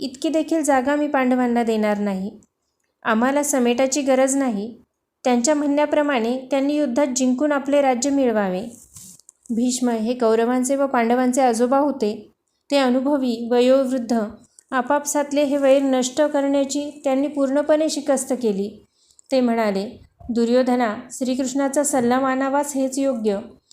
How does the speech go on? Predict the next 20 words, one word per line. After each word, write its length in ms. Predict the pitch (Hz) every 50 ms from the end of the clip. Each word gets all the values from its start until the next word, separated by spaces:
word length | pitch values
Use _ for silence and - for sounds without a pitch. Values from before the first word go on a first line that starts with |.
| _ _ _ _
पांडवांना 520 | - 233 220 233 247 262 277 277 277 294 302
त्यांचे 340 | 302 302 277 277 277 294 294
राज्य 300 | 277 262 240 220 269 285
परत 240 | 285 294 277 285 277 285 -
कर. 180 | 269 226 208 226 240 - - _ _ _ _ _ _
युद्धात 360 | 262 277 269 233 233 277 302 302
ना 140 | 311 294 294 294
तुझे 300 | 294 294 254 220 277 277
कल्याण 460 | 277 294 277 269 269 269 269 247 240
ना 140 | 254 269 277
लोकांचे." 800 | 277 294 285 285 254 233 220 214 - 208 196 226 - - _ _ _ _ _ - _ _ _ _ 247
धृतराष्ट्र, 680 | 240 233 233 240 262 254 247 240 233 226 - 233 208 208
गांधारी, 640 | 214 214 220 220 226 226 233 233 254 247 226 214 220
परशुराम 680 | 220 - 247 240 233 - - 277 262 233 208 196 202 214 - - - 254
या 140 | 262 285 285
सर्वांनी 500 | 285 311 311 302 294 302 302 302 302 302
दुर्योधनाला 720 | 262 262 254 247 262 277 277 269 277 277 285 285 285 294 294
हाच 300 | 254 262 277 277 277 -
सल्ला 260 | 285 262 254 254 247
दिला, 320 | 226 233 220 202 196 196